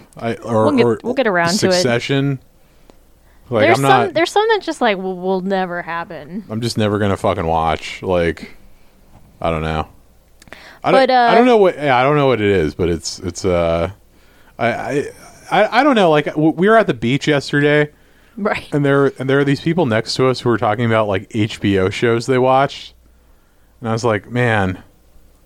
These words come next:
Speaker 1: what
Speaker 2: Did you,
Speaker 1: fucking losers."
Speaker 2: did you, <laughs> did you recognize any of them? Okay.
Speaker 1: No.
Speaker 2: <laughs> Johnny Critic.
Speaker 1: Did you?
Speaker 2: Well, which, which shows were they talking about?
Speaker 1: Oh, I couldn't, I, I could only hear them talking about, like, H B, like, someone said,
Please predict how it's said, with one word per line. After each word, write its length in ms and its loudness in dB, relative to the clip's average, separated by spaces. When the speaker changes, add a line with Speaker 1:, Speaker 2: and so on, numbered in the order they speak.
Speaker 1:
what 80 -10
Speaker 2:
Did 120 -2
you, 80 4
Speaker 1:
fucking 300 -4
losers." 600 0
Speaker 2:
did 180 2
you, 140 2
<laughs> 80 -14
did 280 -2
you 140 4
recognize 520 0
any 200 0
of 100 0
them? 300 0
Okay. 420 -4
Speaker 1:
No. 400 0
Speaker 2:
<laughs> 340 -2
Johnny 280 -10
Critic. 460 -10
Speaker 1:
Did 140 -4
you? 280 2
Speaker 2:
Well, 260 0
which, 260 -2
which 300 -6
shows 340 0
were 120 0
they 120 0
talking 380 -6
about? 320 -10
Speaker 1:
Oh, 120 2
I 120 2
couldn't, 400 -2
I, 120 0
I 80 0
could 100 2
only 220 4
hear 200 4
them 140 2
talking 280 0
about, 240 2
like, 160 0
H 360 -4
B, 200 0
like, 260 -4
someone 280 -4
said, 320 0